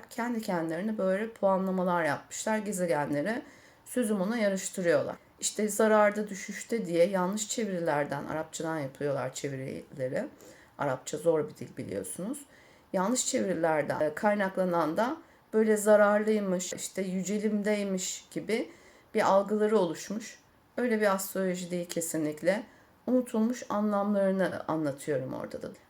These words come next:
Unutulmuş anlamlarını merak edenler, yani Orta Çağ öncesinde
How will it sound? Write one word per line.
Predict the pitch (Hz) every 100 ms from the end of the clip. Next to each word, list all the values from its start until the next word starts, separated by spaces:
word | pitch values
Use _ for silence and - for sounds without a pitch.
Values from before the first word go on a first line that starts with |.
| -
Unutulmuş | 220 220 240 247 240
anlamlarını | 208 196 180 185 185 214
merak | 226 185 180 180 175
edenler, | 120 95 - - -
yani | 170 156 156 139
Orta | 165 165 202
Çağ | 214 190 190
öncesinde | 190 196 - 214 185